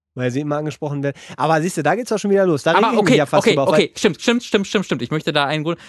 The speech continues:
Speaker 2: weil ich gehe jetzt auch wieder davon aus, ja, du bist dann natürlich eine wunderhübsche Frau und so. Natürlich ist, du hast diese, diese ideale Hollywood-Vorstellung einer Frau. Das ist natürlich eigentlich auch totaler Blödsinn.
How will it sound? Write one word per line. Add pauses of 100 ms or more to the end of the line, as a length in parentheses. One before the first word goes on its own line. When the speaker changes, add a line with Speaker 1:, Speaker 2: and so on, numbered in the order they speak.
Speaker 2:
weil
ich
gehe
jetzt
auch
wieder
davon
aus,
ja,
du
bist
dann
natürlich
eine
wunderhübsche
Frau
und
so. (220)
Natürlich
ist,
du
hast
diese,
diese
ideale
Hollywood-Vorstellung
einer
Frau. (240)
Das
ist
natürlich
eigentlich
auch
totaler
Blödsinn.